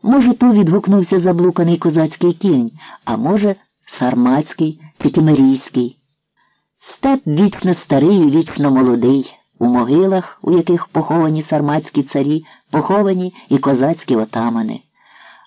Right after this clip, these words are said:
А спашені губами коней древніх кочівників трави зголені вдруге, в тисячне,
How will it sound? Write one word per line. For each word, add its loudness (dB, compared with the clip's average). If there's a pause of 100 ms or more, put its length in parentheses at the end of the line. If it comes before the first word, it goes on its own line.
(120)
А 0
спашені -2
губами 0
коней 0
древніх -2
кочівників -2
трави -2 (400)
зголені 0
вдруге, 0 (520)
в -20
тисячне, -2